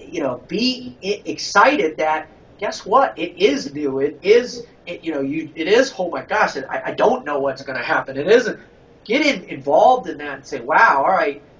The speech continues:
this is kind of the cool aspect. It freaks me out a little bit, but I have these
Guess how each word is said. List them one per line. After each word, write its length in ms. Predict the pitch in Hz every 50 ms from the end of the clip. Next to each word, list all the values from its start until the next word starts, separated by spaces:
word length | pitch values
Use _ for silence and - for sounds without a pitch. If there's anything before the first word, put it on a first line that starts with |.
| _ -
this 240 | 202 262 262 -
is 100 | 294 262
kind 280 | - - - 196 175 151
of 40 | 139
the 100 | 135 131
cool 360 | - - 226 247 269 208 131
aspect. 380 | 131 131 131 - 139 131 - 147
It 120 | 135 -
freaks 300 | - 220 208 - - -
me 100 | 143 156
out 200 | 156 170 - 311
a 80 | - -
little 160 | 143 139 139
bit, 300 | 135 151 147 147 147 - - - _ _ _ -
but 120 | 180 180
I 80 | 170 160
have 340 | 160 185 208 208 214 185 185
these 320 | 190 180 165 156 - -